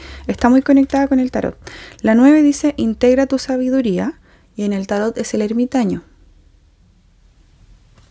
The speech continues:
La diez dice, "Cambios",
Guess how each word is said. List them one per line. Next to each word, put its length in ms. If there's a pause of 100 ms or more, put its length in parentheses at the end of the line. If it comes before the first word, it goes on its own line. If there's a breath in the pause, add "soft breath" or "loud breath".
(1500 loud breath)
La 200
diez 440
dice, 340
"Cambios", 880